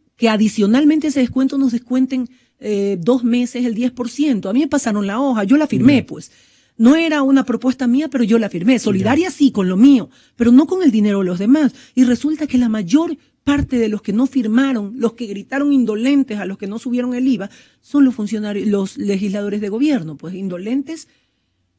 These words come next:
Speaker 1: cuando se trata de meterle la mano en el bolsillo a la gente, pero cuando se trata del bolsillo de ellos, ahí sí no son solidarios, pues, ¿no?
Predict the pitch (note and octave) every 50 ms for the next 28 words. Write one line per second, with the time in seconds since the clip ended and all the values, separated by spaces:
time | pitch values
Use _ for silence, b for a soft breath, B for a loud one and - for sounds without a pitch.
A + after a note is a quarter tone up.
0 | _ _ _ _ - G3+ G3+ F#3+ F#3+ F3 F3+ F3+ D#3+ - _ _ _ - G3 F3+
1 | - - G3 G#3 A3 A#3 - C#4 C4+ A#3 F#3 E3+ - A3 A3 A#3 A#3 G#3+ F3+ F3
2 | F#3+ G#3 A#3 A#3+ A#3 G3+ E3+ E3+ E3 - - G3+ G#3+ G3 F3+ E3+ G#3 A#3+ C#4+ C#4
3 | G3+ - F#3+ - - E3 E3 - F3 E3+ F3 F3+ E3 - F3+ E3+ - - G3 F#3+
4 | G#3 C4+ D4+ _ - D#4+ B3+ A#3+ G#3+ F3+ F#3+ F3 E3+ - B3+ B3 C4+ B3+ G#3 A3+
5 | B3 B3+ D4+ D4 C4 B3 A#3 - C4+ C4 A3 - - G#3 F#3+ - F#3+ F3 D#3 E3
6 | F3+ B3 D#4+ - D3 - - _ A#2+ B2+ D3 F#3+